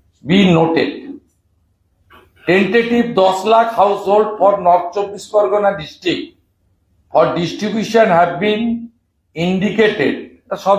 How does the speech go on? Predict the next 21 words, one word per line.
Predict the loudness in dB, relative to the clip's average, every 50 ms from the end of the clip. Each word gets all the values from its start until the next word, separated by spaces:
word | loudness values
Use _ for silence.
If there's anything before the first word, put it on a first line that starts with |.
| 2 2
জেলায় | 2 4 4 4 4 2
হয়েছে, | 2 0 0 0 -2 -4 -6 -10 -14 -20 _ _ _ _ -8
এটা | -6 -2 2 2
নর্থেরটা | 2 2 2 0 -2 -4 -4 0 -2 -2 -2 -2 -10 -8 -4 -2
বলছি। | -2 -2 -4 -6 -14 -16 -18 -20 _ _ _ _ _ _ _ _ _ _ _ _ _ _ _ -4
Numbers | 0 2 2 2 2 2 2 4 4 2 0 -4 -6 -4 -2
may | -2 -2 -2 -2 0
plus | 2 2 2 0 -2 -4 -2
minus | 0 0 2 2 2 2 2 0 -4 -6 -2 -2 -2
as | -2 -2 -2
per | 0 0 0 2 0
local | 0 2 2 2 0 0 -2 -6
feedback। | -8 -6 -4 -2 -2 -4 -4 -6 -16 -20 _ _ _ _ _ _ _ _ _ _ _ _ _ _ _ _ _ _ _ _ _ _ _ _ -2 2
The | 2 2 2 0 -2
souvenir | -2 2 4 4 4 6 6 6 6 4 4 2
will | -2 -4 -4 -4 -4 -4
consist | -4 -4 -6 -8 -8 -8 -8 -8 -10 -14 -10 -2
for | 0 2 2 4 4 2
a | 2 0 -2 -6 -8 -14 _ _ _ _ _ _ _ _ _ 0
box | 4 4 4 4 2 0 -4 -10 -12 -10 -8 -6
which | -6 -6 -6 -8 -12 -16